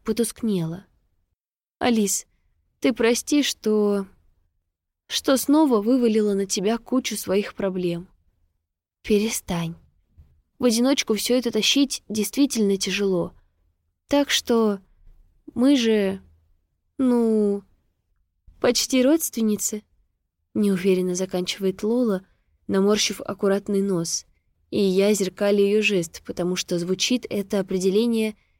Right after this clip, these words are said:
и правда странно. Хотя что в нормальной семье,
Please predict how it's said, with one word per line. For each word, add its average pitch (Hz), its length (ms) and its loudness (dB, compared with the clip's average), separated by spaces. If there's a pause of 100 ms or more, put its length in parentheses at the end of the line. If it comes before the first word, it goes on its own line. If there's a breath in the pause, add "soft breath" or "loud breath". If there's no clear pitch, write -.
(160)
и 233 120 -2
правда 170 400 -2
странно. 170 640 -6 (960)
Хотя 208 480 0
что 202 240 -2
в - 20 0
нормальной 226 480 2
семье, 180 500 -2